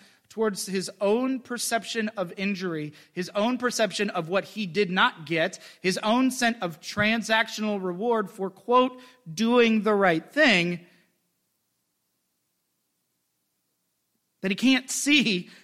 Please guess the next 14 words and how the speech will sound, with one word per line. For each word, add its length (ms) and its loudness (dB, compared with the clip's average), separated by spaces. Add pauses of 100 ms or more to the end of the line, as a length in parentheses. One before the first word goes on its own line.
(160)
that 260 2
the 100 4
right 420 4 (100)
thing 480 2 (180)
is 180 -2
currently 560 2
being 340 0
celebrated 840 2 (200)
right 480 4 (240)
in 160 4
front 280 2
of 60 2
his 140 0
eyes, 440 2